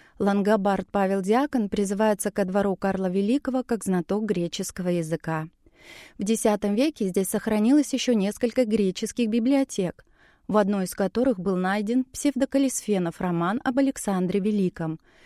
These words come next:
ставший главным источником западноевропейских Александрий. Отсюда же была перенесена в Нормандию на Мон-Сен-Мишель малайзийская легенда об архангеле Михаиле, Монте-Гаргано.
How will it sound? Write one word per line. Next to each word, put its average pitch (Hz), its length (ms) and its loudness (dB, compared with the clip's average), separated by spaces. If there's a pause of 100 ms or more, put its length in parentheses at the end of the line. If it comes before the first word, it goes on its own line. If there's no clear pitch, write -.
(140)
ставший 196 480 -2
главным 202 440 4
источником 254 680 2
западноевропейских 175 1300 -2
Александрий. 202 920 0 (880)
Отсюда 302 500 0
же 269 100 0
была 240 260 2
перенесена 208 720 0
в 226 60 -2
Нормандию 190 760 0 (220)
на 277 120 6
Мон-Сен-Мишель 233 920 2 (160)
малайзийская 269 720 4
легенда 202 500 2
об 226 120 2
архангеле 190 600 0
Михаиле, 202 720 0 (220)
Монте-Гаргано. 180 1040 0